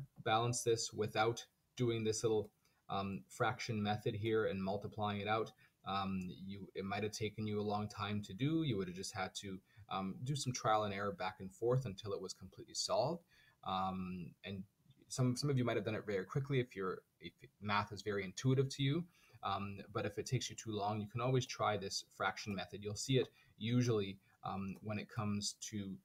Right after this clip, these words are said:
um, certain combustion reaction types. Um, so you basically balance everything but the oxygen, and at the end you put a fraction that when it multiplies by two because of the O two there,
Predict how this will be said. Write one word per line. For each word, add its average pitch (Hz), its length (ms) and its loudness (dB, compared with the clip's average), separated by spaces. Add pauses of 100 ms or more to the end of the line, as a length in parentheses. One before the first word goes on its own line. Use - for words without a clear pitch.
(200)
um, 90 280 -4
certain 104 300 0
combustion 104 760 -2 (280)
reaction 104 580 0
types. - 440 -2 (400)
Um, 95 480 0
so 101 280 0
you 98 140 -4
basically 104 300 0
balance 104 340 0
everything 107 340 0
but 104 220 -2
the 123 100 4
oxygen, 107 480 0
and 95 100 -6
at 95 180 -6
the 101 120 -4
end 104 240 2
you 95 200 -6
put 101 180 0 (360)
a 95 240 -2
fraction 113 440 0
that 98 80 -2
when 101 180 -4
it 90 220 -8
multiplies 110 640 2
by 101 240 -2
two 120 240 0
because 107 240 -6
of 95 60 -8
the 90 100 -4
O 98 120 -4
two 139 200 2
there, 127 280 8